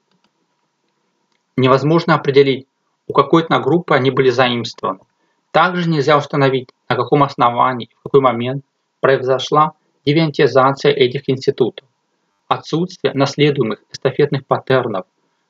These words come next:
лакуны в институциональной памяти и слабость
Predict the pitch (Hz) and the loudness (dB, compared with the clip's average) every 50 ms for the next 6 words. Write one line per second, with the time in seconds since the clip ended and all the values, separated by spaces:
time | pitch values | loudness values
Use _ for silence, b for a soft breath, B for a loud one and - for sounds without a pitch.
0 | _ - 135 135 131 131 - 170 175 170 156 139 127 - _ - 165 151 - - | _ 0 2 2 2 0 0 0 0 2 2 0 -2 -6 _ -4 -4 -4 -4 -6
1 | 165 156 135 - 151 147 147 143 139 135 131 - 139 139 135 127 113 104 _ _ | -8 -8 -6 -2 0 2 2 2 2 0 -2 0 0 0 0 -2 -6 -10 _ _
2 | _ _ _ _ _ _ - 127 120 - - 143 147 147 135 131 113 - - | _ _ _ _ _ _ -10 -10 -6 0 2 4 4 4 2 0 -4 -6 -8